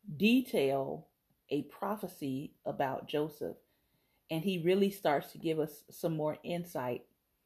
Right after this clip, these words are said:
on what was going on with Joseph during his time in his life. He begins to tell us more about his son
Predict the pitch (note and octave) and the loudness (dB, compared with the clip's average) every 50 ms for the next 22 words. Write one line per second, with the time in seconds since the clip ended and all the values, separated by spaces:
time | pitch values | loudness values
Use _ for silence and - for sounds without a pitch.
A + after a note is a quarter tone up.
0 | _ _ _ _ _ _ - D3+ D3+ C#3+ D3 C#3+ C#3 D3+ D#3+ F3+ - - - _ | _ _ _ _ _ _ 0 2 2 2 2 0 4 6 6 6 4 0 -6 _
1 | _ _ _ _ _ _ _ - C#3+ D3+ - - E3 D#3+ D3+ C#3+ D3 D3+ D3+ D#3 | _ _ _ _ _ _ _ -6 -6 -6 -4 -2 0 0 2 2 0 0 0 0
2 | D#3 D#3+ C#3+ - - - D#3 C#3+ D3 D3 - - C3+ - - - D#3 C#3+ D3 D3 | 0 -2 -4 -4 -2 0 2 2 2 0 -4 -6 -6 -6 -6 -4 -4 -2 -2 -2
3 | C#3 C#3 C#3+ C#3+ - - D3+ C#3 - - - - E3+ D#3+ D3 C#3+ C3+ C3+ C#3 C#3 | -2 -4 -4 -6 -8 -6 -6 -6 -6 -8 -14 -8 -6 -6 -4 -4 -6 -6 -6 -6
4 | C#3 - C3 C#3 - C#3 C#3+ C3+ B2+ C3+ - - - - - - - - - - | -4 -4 -4 -4 -2 -2 -4 -4 -4 -6 -8 -10 -12 -12 -12 -12 -12 -14 -18 -20
5 | _ - _ _ _ _ _ _ _ _ _ _ _ _ _ _ _ _ _ _ | _ -20 _ _ _ _ _ _ _ _ _ _ _ _ _ _ _ _ _ _
6 | - F#3+ F3 F3 F3+ G3 G3 F#3+ - F3+ E3+ - - - A#3 G#3 G#3 F#3+ E3+ F3 | -6 -4 -4 2 2 2 2 2 0 -4 -4 -4 -2 4 6 6 6 6 4 2
7 | F3+ - E3 D#3 D#3 D#3+ D#3+ D3+ C#3 C#3 D3 D3+ - _ _ _ _ _ _ _ | 0 -6 -6 -2 0 0 2 2 0 0 -4 -6 -10 _ _ _ _ _ _ _
8 | _ - D#3+ D3+ D3+ D3+ D3+ D#3 E3+ F3+ - - - - - E3+ E3 D3+ D#3+ D#3 | _ -8 -6 -4 -4 -4 -4 -4 -4 -6 -6 -8 -8 -10 -10 -8 -8 -6 -6 -8
9 | D#3 C3+ | -8 -10